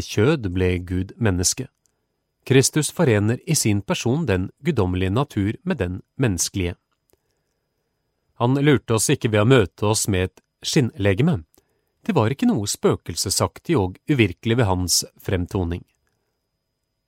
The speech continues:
Han var i ordets sanne betydning et menneske som du og jeg. Det Nye Testamentet levner ikke tvil om at det forholdt seg slik.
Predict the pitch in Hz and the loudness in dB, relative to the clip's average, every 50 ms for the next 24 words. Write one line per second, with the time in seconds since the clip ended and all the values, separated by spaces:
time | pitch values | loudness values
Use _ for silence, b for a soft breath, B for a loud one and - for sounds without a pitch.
0 | _ _ - 101 90 85 90 98 98 95 87 82 87 87 92 90 - - - - | _ _ -8 -6 -2 0 2 2 2 2 0 0 -2 -2 -2 -4 -4 -2 0 2
1 | 101 92 90 92 95 92 - 104 95 87 117 147 135 98 85 - - 98 101 98 | 2 2 0 -2 -4 -6 -4 -4 -2 0 0 2 2 0 0 -2 -2 0 0 2
2 | 90 87 87 82 - - - 110 101 - - 123 107 101 107 117 110 101 117 143 | 0 0 -2 -2 -4 -2 -2 -2 -2 0 0 0 2 2 4 6 6 6 6 4
3 | 131 _ _ _ _ _ _ _ _ _ _ _ _ _ - 175 196 196 143 123 | 2 _ _ _ _ _ _ _ _ _ _ _ _ _ 0 2 4 4 4 4
4 | 123 - 151 139 - - 185 143 117 110 - - 151 156 156 180 185 147 117 101 | 2 2 0 -2 0 2 4 4 4 4 2 0 0 2 4 4 4 4 4 2
5 | - - 175 - - - 120 143 175 175 147 - - _ _ _ - 135 147 127 | 0 -2 -4 -6 -4 -2 -2 -2 -2 -2 -6 -8 -10 _ _ _ -2 0 0 0
6 | - _ - 139 131 - - 180 104 90 85 - - - 104 - - 92 90 - | -2 _ -2 -4 -2 -2 -2 -2 -2 -2 -2 -4 -4 -4 -2 -2 -4 -6 -6 -8
7 | _ - - | _ -20 -20